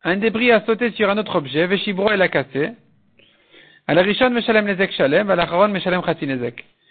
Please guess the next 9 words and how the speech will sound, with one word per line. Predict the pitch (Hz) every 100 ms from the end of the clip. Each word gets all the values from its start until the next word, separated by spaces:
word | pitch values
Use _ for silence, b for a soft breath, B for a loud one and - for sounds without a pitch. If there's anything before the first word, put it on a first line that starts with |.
| _ -
Sur | -
le | 180
premier | 175 240 226 226
Kli, | - 220 202 151 - _ _ _ -
premier | 190 220
objet, | 214 185 214
elle | 190
doit | 185 185
payer | 196 190 165